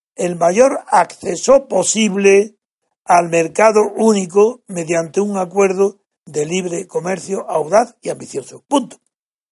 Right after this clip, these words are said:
No dice más que aspira a que tener el mejor acuerdo posible con el mercado único del continente del, del, de la Unión Europea. Eso es lo que dice. Literalmente.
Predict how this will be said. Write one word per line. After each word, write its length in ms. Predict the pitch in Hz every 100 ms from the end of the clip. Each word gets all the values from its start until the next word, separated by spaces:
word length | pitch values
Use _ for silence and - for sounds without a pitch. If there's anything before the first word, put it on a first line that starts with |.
| _
No 160 | 196 285
dice 260 | 302 226
más 280 | 254 277 214
que 120 | -
aspira 720 | 220 202 - - 330 240 247 _ _ _ _ _ _
a 300 | 190 180 175
que 420 | 196 190 196 - _
tener 360 | - 190 254 254
el 80 | 202
mejor 400 | 190 160 262 254
acuerdo 540 | 196 208 202 233 269
posible 800 | 254 247 240 262 226 202 214 - _ _ _ _ _
con 260 | - 254 254
el 140 | 233
mercado 540 | 196 185 180 233 240 247
único 360 | 240 233 254
del 200 | 254 233
continente 680 | - 185 160 190 202 170 220
del, 220 | 240 180 160 156
del, 320 | 156 143 135 143
de 100 | 143
la 120 | 143
Unión 260 | 156 180
Europea. 500 | 151 139 139 185 156 _ _ _ _
Eso 280 | 214 277
es 80 | 311 330
lo 140 | 269
que 100 | 190
dice. 440 | 196 277 - - _ _ _ _ _ _ _ _ _ _ _ _ _ _ _ _ _ _ _
Literalmente. 1000 | - 233 208 190 233 226 240 226 - -